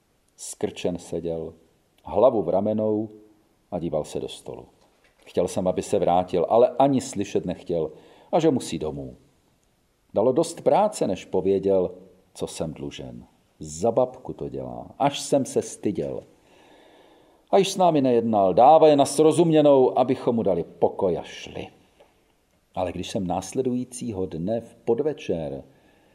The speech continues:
šel kolem toho hostince na procházku, zvěděl jsem, že Nermuť teprve před chvílí odjel. Seděl tam prý pořád v tom koutě a na té lavici také přespal.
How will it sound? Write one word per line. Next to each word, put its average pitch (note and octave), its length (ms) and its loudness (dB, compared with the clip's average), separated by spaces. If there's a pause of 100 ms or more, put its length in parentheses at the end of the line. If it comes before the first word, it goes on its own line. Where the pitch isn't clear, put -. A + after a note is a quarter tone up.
(360)
šel F#2+ 260 0
kolem A#2+ 260 2
toho B2+ 280 -2
hostince B2+ 500 -4
na A2 100 -2
procházku, B2+ 680 -4
zvěděl G#2 420 0
jsem, C3 480 -4 (800)
že G2 200 -6
Nermuť B2+ 480 -2
teprve B2 460 -4
před C3 320 -10
chvílí C3+ 360 -4
odjel. B1+ 380 -14 (1000)
Seděl C3 320 -2
tam C#3 200 -4
prý C#3 220 -8
pořád C3 540 -4
v - 60 -20
tom C3 180 -6
koutě F2+ 580 -8 (1040)
a F2+ 60 -8
na F#2+ 100 -2
té A#2 120 -2
lavici G#2 360 -2
také G2 240 -6
přespal. C#2 680 -12